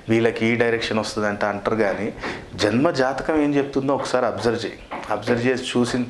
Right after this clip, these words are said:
తర్వాత అప్పుడు దానికి తగ్గట్టు నువ్వు ఆ డైరెక్షన్లో వెళ్ళి ఉండగలిగితే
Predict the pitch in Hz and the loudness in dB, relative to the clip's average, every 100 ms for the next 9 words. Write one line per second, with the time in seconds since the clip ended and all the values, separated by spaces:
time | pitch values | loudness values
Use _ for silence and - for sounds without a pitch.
0 | - 110 107 113 110 190 240 - - - | 0 2 2 0 2 0 -2 -8 -8 -6
1 | - 127 127 - 233 294 302 123 123 123 | -2 0 0 0 2 2 2 2 0 0
2 | 120 117 127 120 190 165 135 131 - - | 0 0 0 0 2 2 2 2 0 -2
3 | 113 110 110 113 - 127 117 107 110 110 | 0 2 2 0 0 2 2 2 2 2
4 | 104 107 107 104 - | 2 2 2 0 0